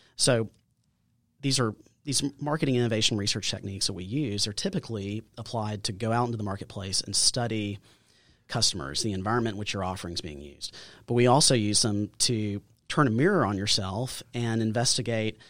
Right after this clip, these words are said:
what's happening in your customer interaction touch points, and do they jive with the foundational tenets of your culture?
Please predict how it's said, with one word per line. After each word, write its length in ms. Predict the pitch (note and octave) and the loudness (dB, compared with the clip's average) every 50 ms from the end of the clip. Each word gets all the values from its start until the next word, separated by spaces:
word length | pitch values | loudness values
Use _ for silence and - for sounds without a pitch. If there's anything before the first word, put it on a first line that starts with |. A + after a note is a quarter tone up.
| - _ _ _ _ _ _ | -20 _ _ _ _ _ _
what's 160 | - B2+ A#2 - | -6 -2 0 2
happening 400 | - C3+ C3 C3+ C3 B2 A2+ G#2 | 4 4 4 4 2 2 2 2
in 80 | A#2+ | 2
your 100 | B2+ A2+ | 0 0
customer 360 | G2+ - B2+ - - A#2 G#2 | 0 0 0 0 0 0 -2
interaction 640 | G2 G#2 G2+ F#2 F#2+ F#2 - - G#2+ F2+ F2+ F2 - _ _ _ _ _ | -4 -4 -4 -6 -6 -4 -4 -4 -4 -4 -8 -10 -12 _ _ _ _ _
touch 280 | - - D3 C3 - - | -10 -6 -6 -4 -4 -6
points, 440 | - - - - - - - - - - - - _ _ - - | -8 -10 -12 -12 -10 -4 -2 -2 -2 -2 -6 -20 _ _ -8 -4
and 120 | A#2+ B2 | -2 -2
do 160 | G#2 C3 C#3 C3+ | 2 2 2 4
they 160 | C3+ B2 G#2+ | 4 2 0
jive 800 | G2 F#2+ G2 G#2+ A#2 B2 C#3+ B2+ G2 F#2 F#2+ G2 G#2 G2+ - - | 0 -2 -2 0 0 2 0 0 -2 -2 -4 -6 -6 -8 -10 -14
with 540 | G#2 G#2 G#2 F#2+ F#2+ F#2+ G2 - - - - - - _ _ _ _ _ _ | -12 -10 -8 -6 -4 -4 -6 -6 -10 -14 -18 -20 -20 _ _ _ _ _ _
the 160 | - G#2 - - - _ _ _ _ - | -6 -6 -6 -6 -10 _ _ _ _ -2
foundational 460 | B2 A2 G#2+ G#2 G2+ - A2 F#2+ F#2 | -2 0 2 2 2 2 2 0 -2
tenets 320 | - - G2+ F#2+ - - | -2 -4 -4 -2 -4 -4
of 80 | F#2+ - | -4 -6
your 80 | D2+ | -10
culture? 500 | - - - C3 B2+ - - - - - | -12 -10 -10 -8 -8 -6 -8 -8 -10 -14